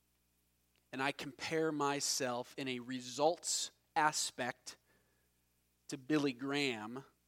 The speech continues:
I might find myself a little despondent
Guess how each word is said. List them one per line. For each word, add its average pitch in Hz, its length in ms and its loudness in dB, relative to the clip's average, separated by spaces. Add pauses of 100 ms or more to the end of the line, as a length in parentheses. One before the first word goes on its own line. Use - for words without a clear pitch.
(1400)
I 131 80 -2
might 139 240 0
find 160 460 6
myself 135 760 0 (220)
a 135 60 -6
little 156 260 2
despondent 143 1120 2